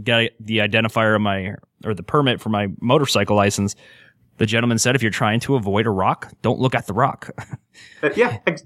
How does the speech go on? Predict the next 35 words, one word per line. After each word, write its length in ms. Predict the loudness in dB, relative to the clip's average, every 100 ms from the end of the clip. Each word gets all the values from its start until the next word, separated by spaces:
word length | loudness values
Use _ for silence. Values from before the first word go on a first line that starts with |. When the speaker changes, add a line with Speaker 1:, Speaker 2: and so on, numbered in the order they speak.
| -6
Speaker 2:
ex-, 180 | -2 -2
Speaker 1:
Yeah. 40 | -4 -4
Speaker 2:
right, 200 | -4 0
there 80 |
you 80 | 0
go. 120 | 0 -2 -4
You've 160 | 0
got 160 | 2 0
it. 160 | -2 -2
It's 140 | 0
exactly 680 | 0 -2 -2 -2 -2 -4 -2
that. 320 | 0 -2 -4 _ _ -20 -20 _
Um, 380 | 2 4 2 0
I, 100 | 0
I 180 | 0 2
used 180 | 2 0
to 60 | 0
do 140 | 2
quite 160 | 2 2
a 40 |
bit 120 | 0
of 60 | 2
motorbike 420 | 0 2 0 2
racing, 540 | 0 2 0 0 -2 -8 -20 -20 _ 0
and 440 | 2 4 0 -2 -8
once 480 | -4 0 0 0 0
you 160 | 0 2
get, 440 | 2 2 0 -4 _
you 120 | 0
know, 60 | 2
you're 180 | 2 2
going 240 | 2 2
around 220 | 2 2
the 60 | 0
track 520 | -2 -2 -2 -6 -16